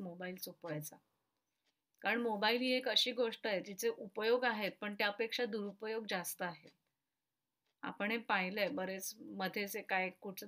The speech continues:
तरी एका गेमवरनं हे झालं होतं, मला आता ते नाव नाही आठवत. So, मुलांना किती टेक्नॉलॉजीच्या आहारी आपण, आपण स्वतः आहारी त्यांना घालाय-, जायला लावतोय.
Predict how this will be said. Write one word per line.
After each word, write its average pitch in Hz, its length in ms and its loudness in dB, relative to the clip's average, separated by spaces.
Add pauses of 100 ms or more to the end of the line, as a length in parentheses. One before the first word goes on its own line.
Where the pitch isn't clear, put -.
तरी 202 160 -4
एका 196 180 -2
गेमवरनं 190 640 -6
हे 190 200 -4
झालं 175 280 -4
होतं, 165 320 -6 (180)
मला 170 220 -4
आता 175 200 -4
ते 180 140 -6
नाव 180 220 -4
नाही 196 180 -6
आठवत. 180 340 -6 (1500)
So, 233 280 2 (240)
मुलांना 220 580 4 (120)
किती 233 300 -2
टेक्नॉलॉजीच्या 208 880 0
आहारी 190 320 -4
आपण, 208 480 -4 (520)
आपण 240 440 6
स्वतः 226 460 4
आहारी 226 460 0
त्यांना 196 340 -4
घालाय-, 180 460 -6 (140)
जायला 175 360 2
लावतोय. 175 600 0